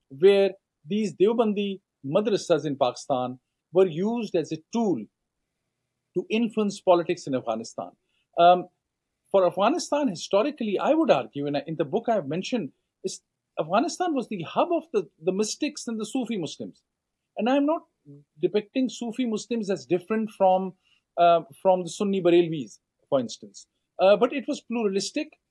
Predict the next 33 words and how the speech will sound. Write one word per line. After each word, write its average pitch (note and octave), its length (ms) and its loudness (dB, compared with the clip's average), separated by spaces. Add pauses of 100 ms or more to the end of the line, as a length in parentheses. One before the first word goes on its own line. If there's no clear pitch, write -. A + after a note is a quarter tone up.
(220)
Uh, F3+ 140 4
Shias G#3+ 480 0
were A#3+ 200 -2
thriving A3 380 0
in A#3 100 -4
Afghanistan G#3 520 0
as F3+ 160 -6
well. G#3+ 200 -2 (120)
Uh, F#3 60 -4 (520)
keep C#4 220 -4
aside A#3 400 0
the G#3 120 -4
Hazara E3+ 400 2
story, F#3 360 -2
which F3 160 -6
is E3+ 100 -4
a E3 60 0
tragedy, E3 540 -6 (200)
story F#3 340 2
of E3 140 -2
tragedy. B2+ 460 -2
Hazaras E3 440 6
have, E3 160 0 (380)
because F#3+ 300 2
they G3 100 4
were F#3+ 80 0
seen A3+ 340 -2
different, D#3+ 360 0 (400)
because F3 280 0
of F3+ 120 -2
their F3+ 120 2
features G3 580 2 (240)
and F#3 120 -2